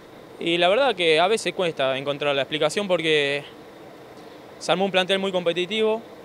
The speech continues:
Eh, so-, sabemos que de entrada la ilusión nuestra, como la de la gente, la del club, era muy grande. Eh, un cuerpo técnico de mucho prestigio y no, sin embargo, no, nunca pudimos por ahí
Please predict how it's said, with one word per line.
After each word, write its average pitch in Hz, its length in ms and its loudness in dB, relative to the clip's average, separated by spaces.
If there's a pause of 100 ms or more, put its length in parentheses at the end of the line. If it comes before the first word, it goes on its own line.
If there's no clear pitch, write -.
(380)
Eh, 135 240 0
so-, 156 180 -6
sabemos 165 320 0
que 156 100 4
de 151 80 2
entrada 160 600 4 (540)
la 165 80 2
ilusión 165 340 -2
nuestra, 190 380 0
como 165 180 -2
la 160 80 2
de 160 60 4
la 160 120 0
gente, 175 360 -2
la 156 100 2
del 156 120 0
club, 180 320 2
era 160 160 2
muy 165 160 -4
grande. 202 380 0 (1160)
Eh, 143 400 2
un 165 80 -6
cuerpo 180 280 2
técnico 170 420 2
de 165 120 4
mucho 180 240 -2
prestigio 185 560 -2
y 170 100 0
no, 180 160 -4
sin 175 140 -6
embargo, 180 420 2
no, 165 380 -2 (920)
nunca 196 260 0
pudimos 175 240 -2
por 165 100 2
ahí 151 480 0